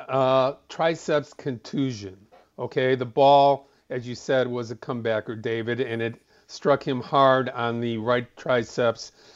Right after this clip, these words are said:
Uh, ended up just throwing five and a third innings, coming out, getting x-rays. The x-rays were negative, nothing broken. And, uh, you do have a soundbite from, uh, Dylan Cease,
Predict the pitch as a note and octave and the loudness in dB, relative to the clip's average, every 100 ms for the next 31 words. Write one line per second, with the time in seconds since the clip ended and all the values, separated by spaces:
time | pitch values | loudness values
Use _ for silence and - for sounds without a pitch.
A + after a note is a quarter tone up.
0 | - _ A#2+ A#2+ A#2+ B2 - D3+ D#3 C#3+ | -20 _ 2 6 6 2 -2 -2 2 2
1 | C3+ - C#3 - C#3 C3+ A2+ - C3 C3 | 0 -6 -8 -4 -2 -2 -2 4 6 4
2 | B2+ - C3 A#2+ A#2+ A#2+ A2+ - C3+ C3 | 0 0 0 0 -2 -4 -6 -6 -2 0
3 | A#2+ A#2+ A#2 A2 - _ - D3 C#3 C3+ | 2 4 4 0 -8 _ -4 0 0 2
4 | C3+ - C3 B2 B2+ - C3+ C#3 C3+ A#2 | 0 2 0 0 -4 -4 -4 -2 -4 -2
5 | A#2+ B2 B2 C3 B2 B2+ A#2+ A#2+ C3 D3 | -4 -2 2 2 2 0 0 -2 -2 -2
6 | C3 A2+ B2 A2+ A2+ A#2 A#2 - _ - | -4 0 2 2 0 -6 -6 -10 _ -20
7 | - C#3 C3+ C3 C3 C3 C3 B2+ D3 G3 | -6 0 2 4 4 6 6 6 0 -2
8 | A3+ C4 A#3 E3+ - E3+ E3+ D#3+ C#3+ - | -2 0 2 0 -2 -4 -2 2 2 0
9 | C#3 C3+ B2 B2+ B2 A2+ C3 D#3 C3+ A#2+ | -2 -2 -2 0 0 0 0 -2 -2 -6
10 | - F#3 G3 G#2 - | -10 -10 -10 -12 -16